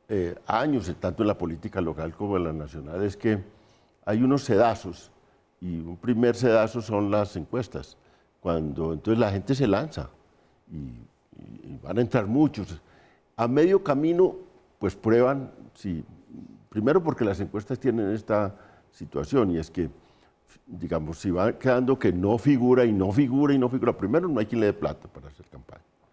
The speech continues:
¿cierto? Y segundo, pues, todo el mundo le está diciendo, "No, hermano, pero usted ha sido un político serio, usted es un señor ya,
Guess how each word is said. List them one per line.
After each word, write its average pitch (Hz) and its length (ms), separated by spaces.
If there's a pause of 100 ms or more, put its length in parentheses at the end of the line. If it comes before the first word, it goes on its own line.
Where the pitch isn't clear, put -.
(380)
¿cierto? - 260 (320)
Y 117 100
segundo, 139 400
pues, 113 280 (260)
todo 107 120
el 107 60
mundo 110 180
le 92 60
está 76 140
diciendo, 67 340
"No, - 420
hermano, 104 420
pero 98 220 (500)
usted 82 180
ha 64 40
sido 101 180
un 95 60
político 117 500
serio, - 480
usted 104 180
es 87 80
un 107 100
señor 107 360
ya, 92 240